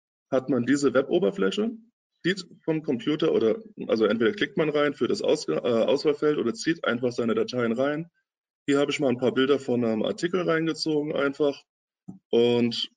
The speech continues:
dann werden die automatisch komprimiert, da wartet man kurz und dann habe ich hier entsprechend bei jedem Bild vierzig, dreißig, vierzig Kilobyte, Prozent, nicht Kilobyte,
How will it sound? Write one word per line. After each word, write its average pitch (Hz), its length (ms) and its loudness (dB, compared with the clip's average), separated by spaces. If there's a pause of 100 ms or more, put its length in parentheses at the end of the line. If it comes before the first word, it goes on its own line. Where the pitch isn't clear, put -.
(120)
dann 113 160 2
werden 113 160 4
die 113 100 2
automatisch 110 540 0
komprimiert, 107 520 -2
da 117 120 2
wartet 135 260 0
man 143 160 -4
kurz 139 320 -2
und 117 60 -4
dann 113 140 0
habe 113 160 0
ich - 80 2
hier 127 140 2
entsprechend 117 460 -2
bei 101 80 2
jedem 110 240 0
Bild 107 260 0 (180)
vierzig, 147 380 -2
dreißig, 113 380 0
vierzig 113 480 -4
Kilobyte, 107 460 0 (100)
Prozent, 113 480 0
nicht 107 180 -6
Kilobyte, 117 440 0